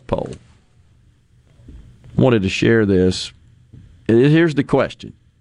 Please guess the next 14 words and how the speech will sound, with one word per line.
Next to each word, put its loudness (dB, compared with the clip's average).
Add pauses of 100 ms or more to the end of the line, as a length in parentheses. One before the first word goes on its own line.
(560)
How 0
is -2
the 0
U 2
S 0
doing 0
in 2
terms 0
of 2
its -2
dealing 2
with 0
the -4
coronavirus? -2